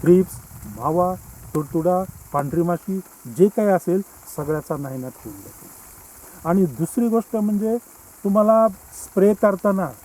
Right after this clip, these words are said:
ना हँड ग्लोव्ज वापरा, ना मास्क वापरा, काहीही वापरायची गरज नाही.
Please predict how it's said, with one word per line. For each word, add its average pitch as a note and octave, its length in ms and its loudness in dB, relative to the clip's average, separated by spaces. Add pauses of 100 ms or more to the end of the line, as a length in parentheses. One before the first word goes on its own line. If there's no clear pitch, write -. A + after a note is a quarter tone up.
(260)
ना D3 200 -4
हँड D3 260 -4
ग्लोव्ज F#3 240 4
वापरा, G3 380 0 (460)
ना C#3+ 160 -4
मास्क D3 540 -4
वापरा, F3+ 300 2
काहीही D#3+ 600 0
वापरायची C#3+ 560 -4
गरज C3+ 320 -6
नाही. C3+ 320 -6